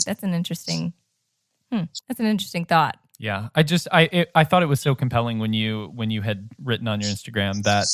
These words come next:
Speaker 2: um, the, the, "Let's be honest, they will probably never know peace after what's been done to them. They came forward," and then to skip forward, "Now that, now that he's dead, supposedly in heaven, he doesn't pay for his crimes. And what,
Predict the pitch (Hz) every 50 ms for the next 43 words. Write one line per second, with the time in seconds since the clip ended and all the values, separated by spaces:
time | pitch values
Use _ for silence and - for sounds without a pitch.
0 | - 110 104 101 98 98 92 95 110 123 - _ _ _ _ _ _ _ _ _
1 | _ _ _ _ - 131 127 120 110 110 110 120 113 110 110 117 123 127 - -
2 | - 120 107 104 107 104 - 120 110 107 107 - - 120 117 120 107 107 101 101
3 | 101 98 101 101 98 98 98 95 - - 110 104 - - - 110 113 - 113 110
4 | 104 - - - 101 101 101 104 101 98 - 107 101 107 101 101 101 101 104 110
5 | - _ _ - 131 113 104 - 120 110 104 107 - 110 107 104 104 101 101 101
6 | 104 117 - - 110 _ - 135 120 113 110 107 107 104 107 - - _ _ _
7 | - - 120 - - - 110 - - 107 104 98 101 107 107 107 110 107 110 104
8 | 101 - - 139 135 139 135 131 123 135 123 117 117 120 - 117 110 110 107 110
9 | 117 - - 123 - - 123 127 127 123 117 117 117 110 107 104 107 107 110 104
10 | 101 95 95 101 98 107 - _ _ - - 117 107 107 107 107 110 107 110 107
11 | 110 113 104 - - - 104 101 - - 95 95 95 - - _ 101 95 95 92
12 | 95 101 - - - 120 113 104 110 113